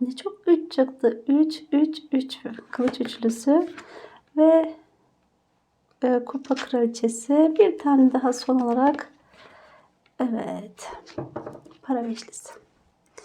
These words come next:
Şimdi bir de ekranlara bakacağım. Siz buraları biraz ileri sarabilirsiniz izlerken sevgili izleyicilerim. Niyetinizi alın. Buralara kadar biraz ileriye sarabilirsiniz.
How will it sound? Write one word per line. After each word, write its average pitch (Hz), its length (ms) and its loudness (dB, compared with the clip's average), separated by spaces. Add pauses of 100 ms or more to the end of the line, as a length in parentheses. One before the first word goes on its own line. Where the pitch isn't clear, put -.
(540)
Şimdi 269 440 -2
bir 285 240 -4
de 269 80 -8 (240)
ekranlara 262 640 -8
bakacağım. 254 580 0
Siz - 300 -4
buraları 359 400 6
biraz 311 400 6
ileri 339 300 6
sarabilirsiniz 277 1080 4
izlerken 247 760 -2
sevgili 240 560 -6
izleyicilerim. 233 760 0
Niyetinizi 311 540 6
alın. 262 560 2 (100)
Buralara 277 400 2
kadar 254 440 -4 (520)
biraz 254 400 -4 (100)
ileriye 254 680 0
sarabilirsiniz. 226 1200 -8